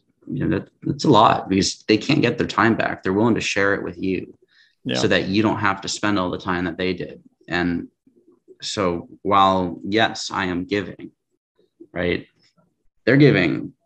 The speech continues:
Speaker 1: the most valuable thing they could ever give.
Speaker 2: Yeah.
Speaker 1: And that's, that's something to keep in mind, especially being younger. Your target audience is sixteen to twenty-four years old. They have to remember, if they wanna play this game,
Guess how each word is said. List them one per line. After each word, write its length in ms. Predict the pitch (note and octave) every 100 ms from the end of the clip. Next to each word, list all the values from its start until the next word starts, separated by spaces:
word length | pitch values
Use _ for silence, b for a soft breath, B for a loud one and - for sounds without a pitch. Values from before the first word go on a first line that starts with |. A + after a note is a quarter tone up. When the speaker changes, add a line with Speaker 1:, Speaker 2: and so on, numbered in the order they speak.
| _
Speaker 1:
the 60 | A#2
most 220 | G#2 F#2+
valuable 380 | G2+ F2+ F2+ -
thing 200 | - F2+
they 120 | F2
could 140 | - -
ever 160 | -
give. 240 | - A2 - - _ _ - - -
Speaker 2:
Yeah. 180 | B2 F#2
Speaker 1:
And 220 | F2 F2
that's, 300 | F2 - -
that's 200 | A2+ G#2+
something 340 | A2 G2 G2
to 60 | F#2
keep 220 | - F2+
in 80 | F2+
mind, 200 | F#2 F2+
especially 640 | - F#2 F2+ - F2+ F2+ b b b b b _ _ - -
being 260 | A2 F#2+ F2
younger. 500 | F2+ A2+ A2+ F#2 F#2+
Your 140 | F#2+ F#2
target 360 | F#2+ F#2 F2+
audience 380 | F2+ F2+ F2+ F#2
is 80 | -
sixteen 420 | - - - E2+
to 60 | E2
twenty-four 520 | - F2+ F#2 E2+ E2+ -
years 260 | F#2 F2+ F#2+
old. 480 | A2 A2 - - - _ _ _ _ _ _
They 80 | F#2
have 200 | G2+ G2
to 100 | -
remember, 760 | F2+ F2+ F#2+ G2 F#2+ F2+ F2 F2
if 80 | -
they 60 | F#2+
wanna 120 | F2
play 180 | E2+ E2+
this 380 | E2+ F#2+ G2 -
game, 580 | - F#2 D#2 D2 D2